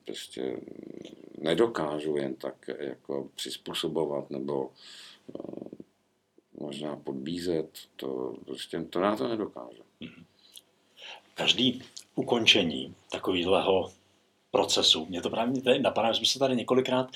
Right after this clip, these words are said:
Speaker 2: v předchozích dílech bavili o maturitách.
Speaker 1: Mm.
Speaker 2: Jo, a že v životě vlastně máme jako různý maturity. Jo, že máme tu jednu běžnou, tu s tím razítkem, a pak jsou ještě nějaký další maturity, kterýma jako si musíme, musíme projít.
Speaker 1: Mm.
Speaker 2: Eh,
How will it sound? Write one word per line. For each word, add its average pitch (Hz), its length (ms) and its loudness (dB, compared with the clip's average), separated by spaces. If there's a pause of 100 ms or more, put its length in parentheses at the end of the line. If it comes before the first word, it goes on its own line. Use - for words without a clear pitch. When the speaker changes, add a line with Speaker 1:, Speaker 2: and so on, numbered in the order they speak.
(140)
Speaker 2:
v - 60 -18
předchozích 120 640 2
dílech 101 400 0
bavili 101 640 2
o 101 320 6
maturitách. - 760 2 (160)
Speaker 1:
Mm. 95 400 2
Speaker 2:
Jo, - 140 0
a - 80 2
že 117 140 10
v - 20 2
životě 107 360 6
vlastně 117 300 2
máme 110 180 2
jako 123 160 6
různý 107 360 8
maturity. 80 520 0 (160)
Jo, 101 160 6
že 120 120 8
máme 120 220 6
tu 120 100 4
jednu 101 360 4 (100)
běžnou, 98 540 6
tu - 100 2
s - 60 4
tím 117 140 4
razítkem, 90 720 2 (260)
a - 60 0
pak - 220 4
jsou 143 120 6
ještě 127 220 8
nějaký 127 300 2
další 113 360 8
maturity, 120 680 6 (180)
kterýma 110 280 4
jako 113 160 2
si - 140 4
musíme, 110 600 4
musíme 104 340 4
projít. - 400 2
Speaker 1:
Mm. 71 140 -2 (400)
Speaker 2:
Eh, - 40 4